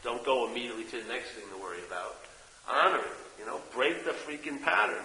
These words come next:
Honor it. When, when it demonstrates that it's working, stop. Honor that demonstration.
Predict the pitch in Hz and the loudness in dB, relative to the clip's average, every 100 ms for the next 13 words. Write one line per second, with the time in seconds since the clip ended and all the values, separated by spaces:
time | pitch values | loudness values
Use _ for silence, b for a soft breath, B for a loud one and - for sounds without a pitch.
0 | - 139 196 196 120 98 - - B B | -2 6 8 8 4 0 -8 -16 B B
1 | B - 139 143 143 - 135 139 143 143 | B 0 2 2 -2 -10 -2 0 2 0
2 | - - 160 196 208 - - 117 123 - | -4 -2 6 8 8 4 0 -2 -2 -2
3 | 131 127 123 - 160 185 143 127 143 - | 0 2 0 2 4 4 2 -2 -4 -10
4 | - - - - - 180 220 170 - - | -16 -20 -20 -16 10 12 12 12 6 -2
5 | 147 175 226 196 147 127 - 131 120 107 | 10 12 12 10 6 4 2 0 0 -4
6 | - 107 107 - | 0 4 6 6